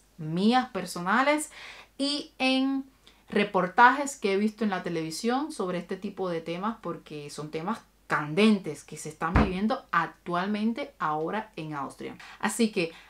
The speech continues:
muchas gracias por acompañarme en este video. Les mando un fuerte abrazo y nos vemos entonces en otra próxima aventura. Ah,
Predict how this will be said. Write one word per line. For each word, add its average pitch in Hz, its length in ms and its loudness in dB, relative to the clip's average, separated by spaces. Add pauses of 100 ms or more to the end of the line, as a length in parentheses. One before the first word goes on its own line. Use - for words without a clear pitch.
(120)
muchas 302 840 6
gracias 233 680 6
por 240 320 6
acompañarme 196 1000 0
en 160 300 -8
este 196 480 -2
video. 165 680 -2
Les 208 200 2
mando 285 540 8
un 330 220 2
fuerte 254 500 2
abrazo 226 720 6
y 240 160 4
nos 214 220 6
vemos 226 340 2
entonces 247 800 -2
en 175 180 -4
otra 190 380 -4
próxima 190 480 -4
aventura. 160 500 -6
Ah, 220 380 10